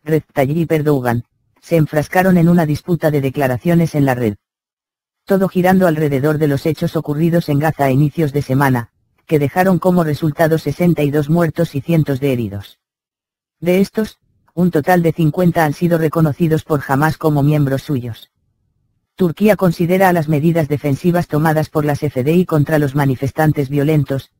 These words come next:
muchos de ellos con la intención de infiltrarse hacia Israel a través de la valla de seguridad, como una agresión. El proyecto de ley de Smuli exige que la Knesset reconozca oficialmente el genocidio y lo marque en un día especial cada año.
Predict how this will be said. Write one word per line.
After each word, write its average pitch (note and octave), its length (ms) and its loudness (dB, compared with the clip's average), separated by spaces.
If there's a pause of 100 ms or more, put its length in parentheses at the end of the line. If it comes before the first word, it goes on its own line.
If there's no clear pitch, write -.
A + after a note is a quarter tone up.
(280)
muchos F3+ 340 0
de D#3+ 140 2
ellos F3+ 260 0
con D#3+ 160 0
la D3+ 80 2
intención C#3+ 520 0
de D#3+ 80 2
infiltrarse D#3+ 680 0
hacia D3+ 220 0
Israel D3+ 340 0
a C#3+ 80 0
través C3+ 320 0
de D3 80 -2
la C3 120 0
valla C#3+ 260 0
de C3 100 -4
seguridad, C3 560 0 (460)
como D3+ 240 2
una E3 160 2
agresión. B2 540 -6 (760)
El E3 140 2
proyecto D#3+ 480 0
de F#3+ 120 2
ley F3+ 180 2
de E3 100 0
Smuli D#3+ 300 0
exige D#3+ 400 -4
que E3+ 100 0
la D#3 80 2
Knesset E3 340 0
reconozca D#3+ 600 0
oficialmente E3 640 2
el C#3+ 100 0
genocidio E3 580 0
y D#3+ 60 0
lo D3+ 100 2
marque D#3+ 300 0
en D3+ 100 4
un D#3+ 120 4
día E3 180 2
especial D3+ 480 -2
cada C3 260 0
año. A2 300 -6